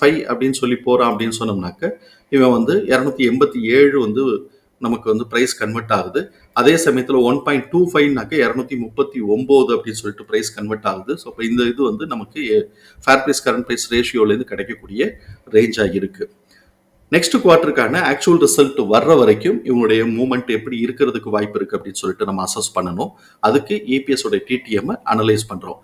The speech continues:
கரண்ட் இ பி எஸ் உடைய டி டி எம் பதினாறு புள்ளி முப்பத்தி அஞ்சு, அது ஆவரேஜ் பண்ணும்போது நாலு புள்ளி ஜீரோ ஒன்பதுன்னு வருது. இந்த நாலு புள்ளி ஜீரோ ஒன்பது தான் நெக்ஸ்ட் குவார்ட்டருக்கான ஆவரேஜ் எஸ்டிமேட்டட் இ பி எஸ். அதை நம்ம வந்து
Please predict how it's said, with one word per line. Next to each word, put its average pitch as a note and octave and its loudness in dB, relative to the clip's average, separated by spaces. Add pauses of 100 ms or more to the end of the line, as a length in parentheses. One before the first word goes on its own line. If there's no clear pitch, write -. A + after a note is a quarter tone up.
(300)
கரண்ட் F3+ 6
இ D#3+ 2
பி D#3+ -2
எஸ் C#3+ 0
உடைய B2+ 2
டி C3+ -8
டி C3+ -4
எம் C#3 -2
பதினாறு B2+ 2
புள்ளி A#2 -4
முப்பத்தி A2+ -6
அஞ்சு, G#2 -2
அது G#2+ 0
ஆவரேஜ் C3 6 (100)
பண்ணும்போது C3 0
நாலு A#2+ 0
புள்ளி A#2 -4
ஜீரோ A#2 2
ஒன்பதுன்னு G#2+ 0
வருது. B2 -4 (460)
இந்த A2 -2
நாலு C3+ 4
புள்ளி D3+ -2
ஜீரோ B2 0
ஒன்பது A2 2
தான் F#3 -4
நெக்ஸ்ட் - -12
குவார்ட்டருக்கான G#2+ -6 (120)
ஆவரேஜ் A2 0
எஸ்டிமேட்டட் G#2+ -6
இ G2 -10
பி F2+ -16
எஸ். - -12 (300)
அதை A#2+ 4 (160)
நம்ம B2+ 2
வந்து G#2 -4